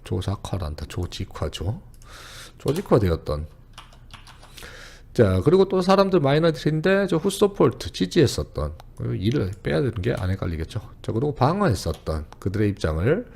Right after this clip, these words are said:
지속적으로 했던 사람들이, 그래서 can create 요 자리가 다시 주어로 동사가 여기에 일치된다는 거.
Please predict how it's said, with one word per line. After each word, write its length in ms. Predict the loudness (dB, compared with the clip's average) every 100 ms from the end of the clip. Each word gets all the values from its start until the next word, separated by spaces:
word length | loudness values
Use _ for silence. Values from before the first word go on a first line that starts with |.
| -20 -18
지속적으로 640 | -4 4 4 4 2 0 -6 -16 -8
했던 220 | -6 -2
사람들이, 1000 | 0 2 2 2 2 2 2 2 4 2
그래서 220 | 0 -2 -4
can 540 | 0 2 2 0 -2 -4
create 480 | -2 2 2 2 0
요 120 | 2
자리가 460 | 0 0 0 0 -2
다시 320 | -4 -4 -6
주어로 560 | -4 -4 0 0 0 -4 -12 -20
동사가 440 | -10 -6 -2 -2 -2
여기에 280 | -2 0 0
일치된다는 600 | -2 -6 -6 -4 -4 -4
거. 320 | -2 -2